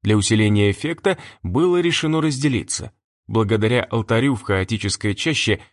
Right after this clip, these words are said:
теперь у каждого из нас имеется навык полет, и можно устроить демонам настоящий ад на их же территории. Того и гляди, и тюрьма в юнисфере не пригодится.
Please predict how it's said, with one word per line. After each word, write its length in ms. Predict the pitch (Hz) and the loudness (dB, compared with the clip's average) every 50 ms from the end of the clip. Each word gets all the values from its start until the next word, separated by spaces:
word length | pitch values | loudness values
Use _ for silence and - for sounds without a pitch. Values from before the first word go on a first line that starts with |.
| _ _ | _ _
теперь 400 | - - 113 104 - 160 156 123 - | -4 -2 -2 0 0 0 0 0 -2
у 140 | 151 139 113 | -4 -4 -2
каждого 500 | - 139 127 117 107 110 110 104 107 107 | 0 0 0 2 2 0 2 2 2 0
из 100 | 98 104 | 0 0
нас 320 | 131 160 165 - - - _ _ _ - | 0 0 0 -2 -4 -6 _ _ _ -2
имеется 460 | 101 104 117 165 180 170 - 175 151 | 0 2 2 2 2 2 0 0 0
навык 400 | 131 139 151 143 151 143 - - | 0 0 0 0 -2 -4 -4 -2
полет, 500 | 165 160 156 120 85 73 69 - - _ _ _ _ _ _ | -2 0 0 0 0 -2 -4 -8 -16 _ _ _ _ _ _
и 100 | - 208 | -4 -2
можно 320 | 247 240 208 151 127 151 156 | 0 2 2 2 2 0 0
устроить 440 | 151 131 - 175 165 147 127 117 113 | 0 0 -2 0 0 2 2 0 0
демонам 440 | 131 160 147 135 135 139 131 127 | 0 0 2 2 2 2 2 2
настоящий 720 | 131 135 123 - - 135 131 - 160 143 - - - 151 - | 2 2 0 0 -2 -2 -2 -2 -4 -4 -4 -2 -2 -2 -2
ад 300 | - 202 196 - - - - - - | -2 -2 -2 -2 -4 -10 -20 -10 -4
на 80 | 135 156 | -4 -2
их 180 | 165 160 143 120 | 0 0 0 0
же 120 | 151 139 | -2 0
территории. 680 | - 135 127 120 107 - - 78 76 76 67 - 101 _ _ _ _ _ _ _ - | 0 0 0 0 0 -2 -4 -8 -8 -8 -10 -10 -12 _ _ _ _ _ _ _ 0
Того 240 | 107 107 110 147 180 | 0 2 2 2 0
и 60 | 180 | 0
гляди, 500 | 147 151 151 143 117 107 143 165 151 - - _ _ | 0 2 2 2 2 4 2 2 0 -2 -6 _ _
и 120 | - 165 139 | -4 -4 0
тюрьма 400 | - 170 170 131 120 156 190 180 | 2 2 4 4 2 2 2 0
в 20 | |
юнисфере 560 | 127 104 107 101 101 101 - - 120 110 107 | 2 2 2 2 2 0 0 2 2 2 4
не 140 | 110 113 110 | 4 2 2
пригодится. 720 | - 113 120 101 117 107 95 90 87 - - 104 92 - | 2 0 0 2 2 0 0 -2 -4 -4 -2 -2 -4 -4